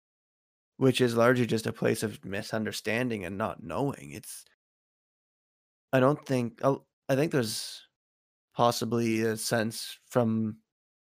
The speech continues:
a lot of people that the Christians are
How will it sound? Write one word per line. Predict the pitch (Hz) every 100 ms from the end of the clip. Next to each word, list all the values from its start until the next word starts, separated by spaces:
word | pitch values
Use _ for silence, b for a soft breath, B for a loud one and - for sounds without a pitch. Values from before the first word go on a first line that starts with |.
| _ _ _ -
a | 127
lot | 123 113
of |
people | 120 113 117
that | 110 104 - _
the | - 123
Christians | 123 120 - 120 117 113 113 107 - - - _ -
are | 120 117 113 110 110